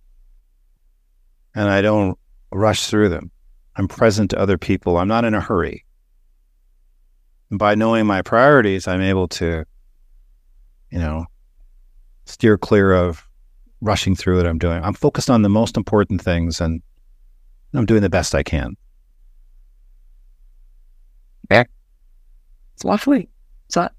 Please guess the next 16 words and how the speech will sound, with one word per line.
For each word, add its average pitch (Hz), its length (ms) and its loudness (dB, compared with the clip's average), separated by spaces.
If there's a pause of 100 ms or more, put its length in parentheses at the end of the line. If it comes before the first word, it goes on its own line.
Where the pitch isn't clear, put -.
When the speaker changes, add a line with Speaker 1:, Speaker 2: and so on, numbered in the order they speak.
Speaker 2:
a 185 100 2
lovely 196 520 0
summary 208 720 0 (240)
of 165 240 -4
who 190 140 0
you 160 240 -2
are. - 340 -8 (1700)
Not 202 220 2
what 226 240 -2
you've 190 180 0
done, - 480 -2 (840)
but 170 200 0
who - 200 0
you 190 260 0
are. - 420 -4 (380)
Speaker 1:
Mm. 90 280 -12